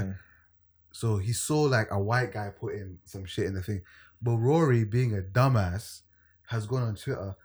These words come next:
Speaker 2: and started, like, putting his zip code, but, like, one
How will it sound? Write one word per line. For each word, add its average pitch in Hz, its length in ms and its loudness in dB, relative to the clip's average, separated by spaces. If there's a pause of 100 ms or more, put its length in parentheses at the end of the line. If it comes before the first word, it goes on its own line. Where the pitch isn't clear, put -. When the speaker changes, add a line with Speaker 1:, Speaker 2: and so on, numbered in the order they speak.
(260)
Speaker 2:
and 104 120 -2
started, 104 360 -2
like, 92 220 -6
putting 107 260 -6
his 95 140 -8
zip 110 280 -6
code, 92 340 -10
but, - 160 -12
like, 90 220 -10 (140)
one 101 540 -8